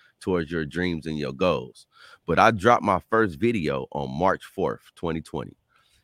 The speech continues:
Got a spark of inspiration somewhere in my backyard. I just dropped a video. And on March fourth, for maybe, like,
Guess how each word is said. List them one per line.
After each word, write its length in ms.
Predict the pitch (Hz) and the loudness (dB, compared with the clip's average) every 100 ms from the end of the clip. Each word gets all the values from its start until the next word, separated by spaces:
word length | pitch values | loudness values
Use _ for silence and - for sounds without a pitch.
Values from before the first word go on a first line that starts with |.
| _ _ _ - - - - | _ _ _ -20 -18 -18 -12
Got 200 | - 101 | 2 4
a 60 | 101 | 4
spark 340 | - 104 107 | 2 2 2
of 60 | 87 | 2
inspiration 580 | 110 - 98 104 98 95 | -4 -4 0 0 0 -6
somewhere 600 | - 98 98 98 98 98 | -6 -6 -2 -2 0 -2
in 60 | |
my 100 | 90 | -2
backyard. 720 | 80 95 101 92 95 92 92 78 | 0 2 2 2 2 2 2 0
I 80 | 82 | -2
just 340 | 82 85 - _ _ _ _ - | -4 -6 -8 _ _ _ _ -6
dropped 240 | 139 156 175 | -2 0 -2
a 40 | |
video. 300 | 160 78 - - _ _ _ _ _ _ _ - | -4 -4 -6 -14 _ _ _ _ _ _ _ -2
And 460 | 107 104 98 92 - _ - | 2 2 2 -2 -8 _ 0
on 140 | 92 | 2
March 320 | 90 117 131 - | 6 6 6 2
fourth, 480 | - 143 127 107 - - | -2 4 6 4 0 -14
for 140 | - 92 | -8 -4
maybe, 320 | 104 107 101 | -2 -2 -4
like, 320 | 92 90 87 | -4 -4 -4